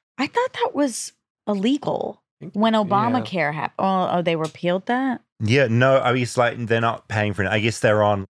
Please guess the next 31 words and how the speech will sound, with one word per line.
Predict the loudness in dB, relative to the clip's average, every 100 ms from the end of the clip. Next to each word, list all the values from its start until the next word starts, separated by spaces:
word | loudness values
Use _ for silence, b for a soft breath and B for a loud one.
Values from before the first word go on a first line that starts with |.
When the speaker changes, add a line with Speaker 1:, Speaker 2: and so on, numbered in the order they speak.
| -8
Speaker 3:
Medicaid, | -2 0 0 0 -2 -2 -2 -2 2
Speaker 1:
Right, | 2 2
Speaker 3:
I | 2
suppose. | 2 2 2
Speaker 1:
okay, | 2 0 -4 -6
okay. | -6 -8 -2
Speaker 3:
They'd | -2 -2
be | 0
on | 0 2
that | 0 -2 -2
as | -4
opposed | -2 0 0 0
to, |
like, | 0 0
having | -2 -2 0 -2 -4 -8
an | -6 -4
Anthem | -4 -4 -6 -4
policy | -2 -2 -4 -6
or | -4
whatever | -2 -2 0 -2 -4 _
policy | -2 0 0 -4 -2
I | -2
have. | -4 -8 -10 -16
Speaker 1:
Okay. | -12 -10 -10 -6
Speaker 3:
And | -4
seventy-seven | -2 -2 -2 -4 -2 -2 0 0
million | 0 0
people | 0 -2 0 0 0
lack | 0 -2 -6 -18 -20 _
dental | 0 0 -2
coverage | -2 -2 -4 -6 -12